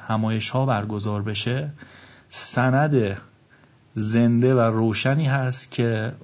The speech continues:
ما اصلاً نباید بریم مزیت رقابتی درس بدیم و بخونیم و داستان‌های اینطور. فقط داستان ایشون رو بشنویم که از چه چیزی به این ایده رسیدن و این همایش‌ها رو برگزار کردن،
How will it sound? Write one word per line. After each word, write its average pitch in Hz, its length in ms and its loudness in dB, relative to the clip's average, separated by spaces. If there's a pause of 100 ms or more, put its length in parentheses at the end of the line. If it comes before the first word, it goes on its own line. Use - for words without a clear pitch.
(180)
ما 127 300 -2
اصلاً 131 200 -2
نباید 127 420 2
بریم 113 320 -4 (500)
مزیت 113 440 -2
رقابتی 110 460 0
درس 113 460 0
بدیم 107 260 0
و 104 60 -2
بخونیم 104 600 -2
و 107 100 -6 (600)
داستان‌های 110 460 -2
اینطور. 110 240 -6
فقط 143 380 0
داستان 143 400 2
ایشون 147 460 2
رو 139 80 4
بشنویم 113 500 0
که 120 140 -4
از 117 180 -2
چه - 220 0
چیزی 117 320 2
به 113 80 -2
این 120 200 0
ایده 127 340 -2
رسیدن 117 480 -2
و 107 60 -6
این 117 180 -2
همایش‌ها 110 520 -4
رو 131 100 -2
برگزار 110 500 -2
کردن، 117 500 -4